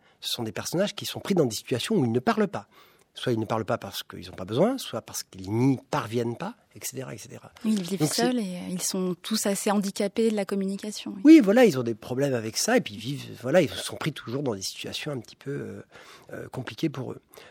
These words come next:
Speaker 1: Donc c'est comme ça que ça s'est, que ça s'est construit. Pour, euh, donc l'écriture, elle s'est faite par couches, on filmait et le fait de, de voir nos improvisations nous, nous a permis petit à petit justement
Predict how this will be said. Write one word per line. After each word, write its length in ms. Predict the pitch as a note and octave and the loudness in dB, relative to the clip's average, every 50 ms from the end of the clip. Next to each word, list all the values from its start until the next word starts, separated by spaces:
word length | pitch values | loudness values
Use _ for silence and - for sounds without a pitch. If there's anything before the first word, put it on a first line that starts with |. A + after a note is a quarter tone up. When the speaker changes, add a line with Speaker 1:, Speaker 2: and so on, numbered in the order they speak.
| - - | -12 -4
Speaker 1:
Donc 300 | C3 C3 D3 D3 C#3+ - | 2 4 4 4 4 2
c'est 160 | - - C#3+ - | -2 -4 -2 -2
comme 160 | - A#2+ A2 | -2 -2 -2
ça 160 | - G3+ G3+ | 0 0 0
que 100 | G3+ - | 0 -2
ça 140 | - A#2+ A2 | -4 -2 -4
s'est, 240 | - - C3+ A#2 - | -4 -6 -6 -8 -14
que 140 | - - - | -10 -8 -6
ça 100 | - A2+ | -6 -4
s'est 160 | - - C#3 | -2 -2 -2
construit. 480 | - C#3+ A#2+ - - - - G#2+ G2 - _ - | -2 -2 -4 -4 -6 -8 -10 -10 -10 -12 _ -14
Pour, 200 | - C#3 A#2 A2+ | -10 -8 -6 -6
euh, 360 | A2+ A2 G#2 G2+ G2+ G2+ G2+ - - - - - - - - - - - | -4 -4 -4 -4 -4 -6 -8 -10 -14 -20 -20 -20 -20 -20 -20 -20 -16 -6
donc 300 | D#3 D3+ D#3+ D#3 - - - - | 0 4 4 4 4 2 -2 2
l'écriture, 720 | E3 F3 F3 - - - C#3+ - - A#3 B3+ B3 F#3+ - - | 4 4 4 4 0 -4 -4 0 2 4 4 4 4 0 -2
elle 100 | - B2 | -4 -2
s'est 140 | - - C#3+ | -2 -2 0
faite 160 | - F3 D#3+ | 0 0 2
par 180 | - C3 - - | 2 0 -2 0
couches, 380 | - A3+ C#4 D4+ - - - - _ - | 4 6 6 6 6 4 -4 -8 _ 0
on 100 | D3+ D3+ | 0 0
filmait 640 | - - - E3+ D#3+ D#3 E3 E3+ F3+ G3+ B3+ D4+ - _ _ - - - - - _ - | 0 2 0 2 4 6 8 8 8 6 4 0 -6 _ _ -20 -20 -20 -20 -20 _ -4
et 340 | C3 C3 B2 A#2+ A#2 A#2 A#2 | -2 -2 0 0 -2 -2 0
le 100 | C3 C3+ | 0 0
fait 260 | B2+ - G3 G3 D3+ | 2 2 2 2 2
de, 260 | B2 B2 A2+ A2 G#2+ | 2 -2 -2 -2 -2
de 120 | G#2+ G#2+ A#2+ | -4 -4 -4
voir 460 | A2+ A#2 D3+ F#3+ G3 F3 D3 - G#2+ | -2 2 2 4 4 4 2 -2 -4
nos 180 | G#2+ A2 G2+ B2 | -6 -4 -2 -2
improvisations 640 | A2+ - - A2 G#2 A2 A#2 A2 - - G#3+ B3 - - - - - - - | -4 -4 -4 -8 -6 -4 -4 -4 -4 -4 -6 -8 -10 -14 -20 -20 -16 -8 -6
nous, 80 | C3 - - - - | -6 -6 -8 -6 -2
nous 200 | C3+ C#3 C3 C#3+ | -2 0 0 0
a 60 | C#3+ | 0
permis 340 | - F#3 E3+ E3 E3+ G#3 G#3+ | 2 2 0 2 2 0 -2
petit 340 | - - F3 - - - C#3+ | -2 -4 -6 -4 -4 -4 -4
à 60 | B2+ | -4
petit 320 | - _ - A#3+ A#3+ A3 | -4 _ -2 0 0 0
justement 560 | D#3 - C3+ - - - D#3 C#3 D#3 F#3 A3+ | 0 -2 -4 -6 -2 -2 0 2 2 2 0